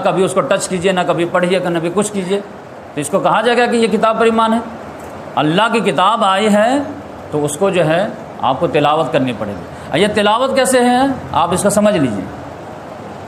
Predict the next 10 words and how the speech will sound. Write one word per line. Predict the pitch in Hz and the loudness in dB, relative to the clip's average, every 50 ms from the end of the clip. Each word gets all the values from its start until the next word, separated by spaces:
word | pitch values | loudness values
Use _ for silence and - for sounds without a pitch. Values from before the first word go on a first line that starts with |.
| - - - - - - - - - - - - - - | -14 -14 -14 -14 -14 -14 -14 -14 -14 -14 -14 -14 -6 -2
تلاوت | 165 175 185 196 208 220 262 262 - | 0 2 2 4 4 2 2 2 2
کے | 240 226 | 2 2
معنی | 202 196 196 196 214 220 | 2 2 2 2 2 2
تو | 226 214 | 2 2
ایک | 202 202 | 2 2
تو | 214 202 | 2 2
پڑھنا | 160 190 180 175 202 208 | 2 2 2 2 2 2
بھی | 202 208 | 2 2
ہوتا | 202 165 185 175 | 2 2 2 2
ہے، | 175 | 0